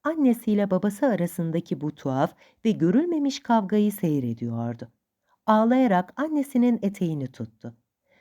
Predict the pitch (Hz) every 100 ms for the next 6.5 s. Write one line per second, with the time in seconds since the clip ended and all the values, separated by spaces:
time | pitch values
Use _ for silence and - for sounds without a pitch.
0 | _ - 214 202 202 202 202 190 226 277
1 | 285 226 208 202 147 120 117 120 120 127
2 | _ _ _ _ _ - 196 208 185 233
3 | 190 - 135 135 180 - - 233 233 240
4 | 285 294 240 214 214 208 202 202 190 175
5 | 175 180 233 233 - 170 170 - - 131
6 | 120 117 117 -